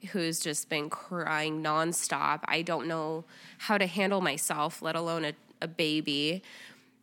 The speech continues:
And I'm just, like, rocking back and forth, like, staring at the ceiling. And he would just, like, start praying over me. And he's like, "I'm taking the baby.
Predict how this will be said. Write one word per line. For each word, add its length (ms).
And 800
I'm 280
just, 340
like, 220
rocking 520
back 340
and 100
forth, 380
like, 180
staring 640
at 140
the 100
ceiling. 580
And 140
he 600
would 160
just, 220
like, 160
start 320
praying 280
over 280
me. 480
And 360
he's 300
like, 240
"I'm 160
taking 360
the 60
baby. 480